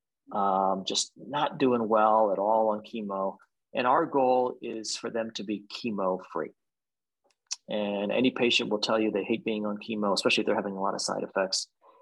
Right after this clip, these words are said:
Can we do a transplant and get them chemo-free and,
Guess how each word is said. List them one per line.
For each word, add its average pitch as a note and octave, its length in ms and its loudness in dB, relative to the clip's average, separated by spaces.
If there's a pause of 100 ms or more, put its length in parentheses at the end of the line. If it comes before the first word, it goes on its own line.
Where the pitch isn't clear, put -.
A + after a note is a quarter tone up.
(200)
Can E3 160 2
we F#3+ 100 6
do F#3 140 4
a E3+ 40 2
transplant A#2+ 720 -2 (760)
and G#2 580 -4
get A2 140 2 (100)
them G2+ 340 0
chemo-free F#2+ 680 0 (540)
and, F#2+ 580 -2